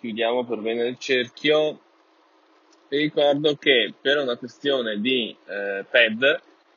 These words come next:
i vasi di espansione e gli autoclavi superiori ai cinquanta litri rientrano nella ped e quindi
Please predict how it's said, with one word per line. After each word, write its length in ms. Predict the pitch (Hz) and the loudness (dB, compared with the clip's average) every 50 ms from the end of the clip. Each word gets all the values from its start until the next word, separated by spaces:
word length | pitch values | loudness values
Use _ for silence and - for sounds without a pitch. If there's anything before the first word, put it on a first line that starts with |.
| _ _ _ _ _ _ _ _ _ _ _ _ _ _ _ _ _ _ _ _ _ _ _ _ _ _ | _ _ _ _ _ _ _ _ _ _ _ _ _ _ _ _ _ _ _ _ _ _ _ _ _ _
i 180 | - 165 196 175 | -6 -6 -4 2
vasi 280 | 147 147 151 156 156 | 4 4 4 4 2
di 20 | 147 | -2
espansione 920 | 139 - - 135 131 131 - - - 147 143 131 120 117 113 110 107 110 | -4 -2 -4 -4 -4 -4 -6 -4 0 2 2 4 4 2 0 0 2 2
e 140 | 123 143 147 | 2 2 2
gli 60 | 139 | 2
autoclavi 800 | 135 131 123 - - 127 - - 131 120 117 107 104 104 95 101 | 0 0 -2 -4 -8 -14 -8 -2 0 0 2 0 -2 -4 -6 -8
superiori 840 | - - - - 202 226 247 - 160 131 131 135 139 135 127 113 107 | -10 -14 -8 -6 -6 -6 -2 0 0 2 4 4 2 2 2 0 -2
ai 120 | 104 107 - | -4 -4 -6
cinquanta 640 | - - 107 101 101 110 110 113 120 123 - 131 | -10 -14 -16 -16 -10 -6 -6 -6 -6 -4 -4 -4
litri 580 | 123 113 107 104 98 - - 120 135 143 151 170 165 _ _ _ _ _ _ _ _ _ _ _ _ _ _ _ _ | -4 -2 -4 -6 -8 -10 -4 -4 -4 -4 -4 -8 -16 _ _ _ _ _ _ _ _ _ _ _ _ _ _ _ _
rientrano 1160 | - 131 151 175 185 165 143 131 131 127 139 - 135 139 135 135 139 139 139 139 139 147 _ _ _ _ _ _ _ _ _ _ _ _ _ _ _ _ _ _ _ _ _ _ _ _ _ _ _ | -6 -2 -2 0 2 2 2 0 0 -6 -4 -2 0 0 2 2 0 0 0 -2 -4 -8 _ _ _ _ _ _ _ _ _ _ _ _ _ _ _ _ _ _ _ _ _ _ _ _ _ _ _
nella 640 | 127 123 117 110 104 104 107 110 110 113 107 98 - _ _ _ _ _ _ | -10 -10 -8 -8 -8 -4 -2 -2 -2 -2 -2 -6 -10 _ _ _ _ _ _
ped 540 | - 101 90 95 95 95 113 127 139 135 - | -4 -4 -4 -4 -8 -4 -2 0 0 0 -2
e 160 | - 156 160 - | -4 -8 -8 -6
quindi 720 | _ 143 139 131 127 127 127 123 139 143 143 139 135 | _ -4 -4 -2 -4 -6 -6 -4 -2 -2 -2 -4 -8